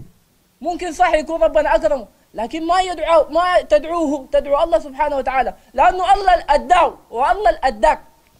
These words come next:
الله سبحانه وتعالى أداه والأداك. وأنت أول ما تدعو وتخلي الله وتدعو الزول ده حتى لو كان صالح، كده أنت وقعت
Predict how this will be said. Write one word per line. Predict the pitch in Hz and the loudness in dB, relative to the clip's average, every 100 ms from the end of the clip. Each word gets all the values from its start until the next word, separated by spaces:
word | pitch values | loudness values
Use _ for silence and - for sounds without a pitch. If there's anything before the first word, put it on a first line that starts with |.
| _ - - | _ -10 -4
الله | 302 294 | 0 0
سبحانه | 269 269 302 285 | -2 -2 -2 -2
وتعالى | 269 269 285 277 254 | -2 0 0 -2 -2
أداه | 262 285 370 | -2 2 4
والأداك. | 339 294 277 285 - - - - _ _ _ _ | 4 4 2 0 -2 -8 -20 -20 _ _ _ _
وأنت | 269 339 359 | 2 2 4
أول | 359 381 392 381 370 311 | 2 2 0 2 2 2
ما | 285 | 2
تدعو | 320 285 226 151 _ _ _ _ _ _ _ _ _ | 2 2 -2 -6 _ _ _ _ _ _ _ _ _
وتخلي | - 196 - 320 302 311 | -16 -8 0 0 4 2
الله | 302 214 - _ _ _ _ _ | 2 -4 -12 _ _ _ _ _
وتدعو | - 254 262 339 339 | -2 0 2 0 0
الزول | 453 285 320 269 | -2 2 2 4
ده | 320 | 0
حتى | 320 320 285 | 0 0 0
لو | 269 | 0
كان | 302 311 | -2 -4
صالح، | 311 311 349 349 349 - _ _ - | -2 2 4 4 0 -4 _ _ -10
كده | 269 277 | -2 0
أنت | 269 | 0
وقعت | 254 240 240 254 254 | -6 -4 -4 -6 -4